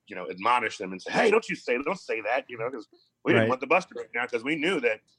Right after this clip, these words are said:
Speaker 1: if you say that, <laughs> there's a real possibility that this bus will break down. So if you could please not say that, that'd be great.
Speaker 2: Right.
Speaker 1: Um, I remember one time in particular, we were going to Saint Louis, Missouri,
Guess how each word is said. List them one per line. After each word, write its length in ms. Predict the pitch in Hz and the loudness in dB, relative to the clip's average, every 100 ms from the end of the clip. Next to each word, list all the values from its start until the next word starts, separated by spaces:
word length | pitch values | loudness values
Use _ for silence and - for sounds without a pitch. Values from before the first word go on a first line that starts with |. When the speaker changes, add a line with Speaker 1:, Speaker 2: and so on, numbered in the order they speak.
| - | -18
Speaker 1:
if 140 | - | -10
you 100 | 139 | -10
say 280 | 151 139 180 | 0 2 2
that, 200 | 117 113 | 0 0
<laughs> 0 | |
there's 220 | 139 - | -2 -2
a 140 | 165 139 220 | -4 -2 2
real 120 | 190 | 2
possibility 840 | - 165 185 131 147 196 139 135 - _ _ | 2 2 2 0 0 0 -2 -6 -8 _ _
that 160 | 127 117 | -4 -4
this 120 | 147 | -6
bus 260 | - 156 - | -4 -4 -4
will 80 | 113 | -14
break 300 | 92 110 107 _ - - | -12 -10 -10 _ -20 -12
down. 160 | 113 98 | -10 -8
So 140 | 113 | -8
if 100 | 113 | -8
you 80 | 107 | -8
could 140 | - 95 | -8 2
please 180 | 156 | 2
not 180 | 151 123 | 4 0
say 160 | - 156 | 2 2
that, 160 | 110 120 | 0 -4
that'd 120 | 101 | -6
be 120 | 104 | -6
great. 260 | 107 95 - _ _ - _ _ _ - | -2 -4 -6 _ _ -20 _ _ _ -2
Speaker 2:
Right. 220 | 127 107 | 2 4
Speaker 1:
Um, 100 | 120 | 4
I 80 | 143 | 4
remember 300 | 156 156 143 | 4 2 -2
one 160 | 151 165 | -2 -4
time 300 | - 139 127 | -2 0 -2
in 80 | 123 | -8
particular, 480 | - 139 143 123 | -12 -10 -6 -4
we 100 | 120 | -4
were 140 | 135 123 | -4 -2
going 340 | 127 131 127 120 | -2 -2 -4 -8
to 220 | 127 117 110 | -8 -8 -8
Saint 280 | - 143 131 | -6 -6 -4
Louis, 300 | 143 139 - 117 110 _ _ | -6 -6 -10 -14 -14 _ _
Missouri, 420 | - 147 151 95 | 0 4 4 4